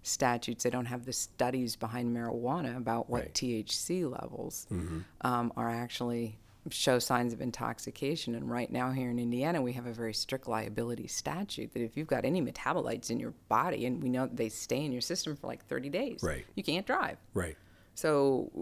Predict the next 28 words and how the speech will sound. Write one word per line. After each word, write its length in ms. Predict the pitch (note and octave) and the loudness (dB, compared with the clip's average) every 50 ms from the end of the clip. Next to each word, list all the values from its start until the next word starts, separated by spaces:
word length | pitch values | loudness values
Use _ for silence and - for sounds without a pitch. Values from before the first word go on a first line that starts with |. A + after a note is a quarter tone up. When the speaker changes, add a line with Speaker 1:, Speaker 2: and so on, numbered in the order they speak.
| - - - | -6 -6 0
Speaker 1:
if 220 | - - C#3 - - | 2 4 4 4 4
we 60 | C#3+ | 2
were 80 | C3 B2 | 0 2
to 80 | - | 2
legalize 480 | B2 D3 A#3 C4+ A3 D3 B2+ A#2+ A#2+ C3+ | 2 4 4 6 6 4 4 4 2 0
marijuana, 680 | A#2+ A2+ A2+ E2+ E2+ E2+ - A#2+ A#2 A#2 B2 C#3+ D3+ D3 - - - | -4 -4 -4 -4 -4 -6 -4 -4 -2 -2 -2 -2 -4 -6 -10 -8 -6
then 460 | C3 C3 C3 B2+ B2+ C3 B2+ A#2+ - - | -2 0 0 0 2 2 0 -2 -2 -4
you're 180 | - B2+ B2 A#2+ | -4 -4 -2 0
legalizing 640 | A#2+ C#3 G#3 A3+ G3+ E3 B2+ A#2 B2 B2 A#2 A2 | 2 2 2 4 4 4 2 2 2 0 -2 -4
a 40 | A#2 | -4
substance 380 | - - B2 B2 - B2 B2 A#2 | -4 -4 -4 -4 -4 -6 -6 -6
but 160 | - - - | -8 -10 -6
telling 360 | - C#3+ B2+ B2+ B2 A#2+ A#2 | -2 -2 0 0 0 -2 -4
people 280 | - - A#2+ - A#2+ A#2+ A2+ | -4 -8 -8 -6 -6 -4 -4
they 120 | A#2 A2+ | -4 -6
can't 340 | A2 - - A2 B2 B2+ - - - - - | -6 -8 -10 -10 -10 -10 -12 -16 -20 -14 -10
ever 280 | - G#2+ - G2+ A2 A2+ A#2+ A#2 - | -10 -8 -6 -6 -6 -8 -10 -6 0
drive 580 | - A#2+ C3+ F3+ G3 F3 - - D#3+ C#3+ C3+ - | 2 4 4 6 4 4 2 0 -2 -2 -2 -2
<laughs> 40 | - | 0
because 340 | C3+ B2 - - C#3+ C3 C#3+ | 0 2 2 2 2 2 2
of 100 | - - | 2 2
how 220 | C#3 B2+ C3+ - - | 4 4 4 4 2
long 180 | - - - - - | 0 0 0 0 -2
it 180 | C3 B2+ - - | -2 -4 -4 -4
stays 460 | - - - C#3 D3+ C#3+ C3 A#2+ B2+ | -6 -6 -4 -4 -4 -4 -4 -4 -4
in 120 | C3 C3 | -4 -2
their 140 | B2+ B2+ - | -4 -4 -4
system. 540 | - - - - C#4+ - - - - - | -4 -2 0 0 0 -2 -2 -6 -6 -6